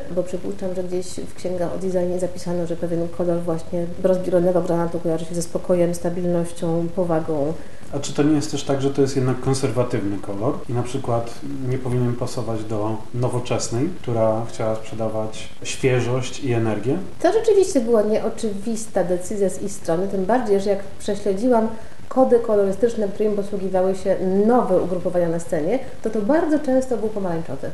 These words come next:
Speaker 1: Ruch Palikota był pomarańczowy, na początku pis był pomarańczowy. Pierwsza identyfikacja wizualna pisu była pomarańczowa. Wiele świeżo startujących ugrupowań podkreślało swoją właśnie świeżość, młodzieńczość i energetyczność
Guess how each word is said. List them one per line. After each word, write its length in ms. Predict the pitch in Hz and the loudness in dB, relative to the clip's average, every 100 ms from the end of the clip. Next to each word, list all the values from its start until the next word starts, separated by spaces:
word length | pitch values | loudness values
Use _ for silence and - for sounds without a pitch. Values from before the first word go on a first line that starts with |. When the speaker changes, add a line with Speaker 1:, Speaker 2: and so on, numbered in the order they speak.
| - 240 | -2 4
Speaker 1:
Ruch 180 | 262 | 4
Palikota 500 | 269 226 202 170 - | 4 0 0 0 -2
był 120 | 160 160 | -2 -2
pomarańczowy, 680 | 156 147 151 135 160 214 262 - | -2 -2 -4 -4 -2 -2 -2 -2
na 80 | 214 | 0
początku 420 | 226 202 196 262 | 0 0 0 -2
pis 380 | - 285 190 - | -2 -2 -2 -4
był 120 | 175 165 | -2 -2
pomarańczowy. 580 | 156 147 139 139 - 165 - - | -2 0 0 -2 -4 -6 -6 -4
Pierwsza 240 | 233 240 233 | 0 0 0
identyfikacja 560 | 214 202 202 220 220 | 0 -2 0 -2 -2
wizualna 480 | 202 196 180 165 180 | -2 0 2 2 0
pisu 220 | 175 165 | -2 -6
była 160 | 190 208 | -4 -2
pomarańczowa. 460 | 214 226 220 170 175 - - 190 | -2 -2 0 -2 -4 -6 -8 0
Wiele 220 | 277 269 262 | 4 6 4
świeżo 280 | 330 285 | 4 2
startujących 560 | 262 240 240 247 240 214 | 4 0 2 2 2 0
ugrupowań 400 | 214 208 294 262 | 0 2 4 4
podkreślało 520 | 233 - 240 247 226 | 4 0 0 2 0
swoją 200 | 220 226 | 0 0
właśnie 240 | 208 202 208 | 2 0 -2
świeżość, 440 | - 277 247 - | 2 4 4 4
młodzieńczość 460 | 226 240 240 226 - | 2 4 4 2 2
i 60 | 233 | 2
energetyczność 600 | 208 208 247 262 285 | 2 4 2 4 0